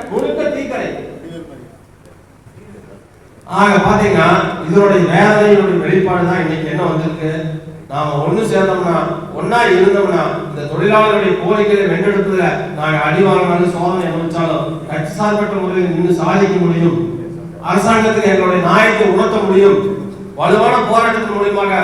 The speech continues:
வென்றெடுக்க முடியும் என்ற நம்பிக்கையில நம்ம கட்சி சார்பற்ற வகையில இருக்கிறோம் தோழர்களே. அதுக்கு உதாரணமா இந்த நாட்டுல நிறைய விஷயங்களை பார்த்துட்டோம்.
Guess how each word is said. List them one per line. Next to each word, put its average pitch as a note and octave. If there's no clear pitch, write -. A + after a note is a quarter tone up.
வென்றெடுக்க A3+
முடியும் F#3
என்ற F3
நம்பிக்கையில A3+
நம்ம F#3
கட்சி F3
சார்பற்ற F#3+
வகையில E3+
இருக்கிறோம் E3
தோழர்களே. C#3
அதுக்கு E3
உதாரணமா G3+
இந்த E3+
நாட்டுல F#3
நிறைய E3+
விஷயங்களை F3+
பார்த்துட்டோம். E3